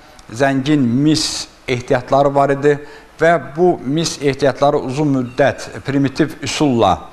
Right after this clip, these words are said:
e, demək ki, istismar edilirdi. Yalnız min səkkiz yüz əlli beşinci ildə Gədəbəydə, e, kiçik həcmli mis əritmə zavodu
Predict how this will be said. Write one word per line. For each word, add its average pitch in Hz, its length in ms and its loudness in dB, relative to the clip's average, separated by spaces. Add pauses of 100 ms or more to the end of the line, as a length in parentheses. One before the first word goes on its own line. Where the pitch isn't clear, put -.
(320)
e, - 160 -2 (340)
demək 123 300 0
ki, 104 220 -6
istismar 143 500 0
edilirdi. 143 560 0 (280)
Yalnız 185 520 0
min 165 180 -2
səkkiz 160 380 -4
yüz 131 80 -4
əlli 139 240 0
beşinci 131 460 0
ildə 135 260 2 (140)
Gədəbəydə, 139 680 2 (360)
e, 120 180 0
kiçik - 580 -4
həcmli 135 600 2
mis 147 340 -2
əritmə 127 460 0
zavodu 120 540 0